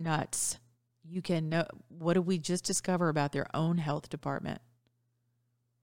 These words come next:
They've lied. They've inflated their numbers. How many testing? You're gonna tell me that out of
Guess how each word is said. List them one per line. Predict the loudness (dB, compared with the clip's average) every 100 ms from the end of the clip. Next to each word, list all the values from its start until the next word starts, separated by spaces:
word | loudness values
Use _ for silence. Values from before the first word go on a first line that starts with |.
| _ _ _ _ _ _ _ _ _ _ -4
They've | -2 0
lied. | 2 2 2 0 -4 -12 _ _
They've | -4 -2
inflated | -2 -4 0 2 2 0
their | 2 2
numbers. | 0 0 0 -4 -6 -4 -6 -6 _ _ _ _ _ _
How | -2 2 4 4 4
many | 2 2 2 0 -2
testing? | -4 -4 -4 -6 -4
You're | -2
gonna | 0 0
tell | 0 -2
me | 0 0
that | -2 -2
out | -2 0
of | -2 -4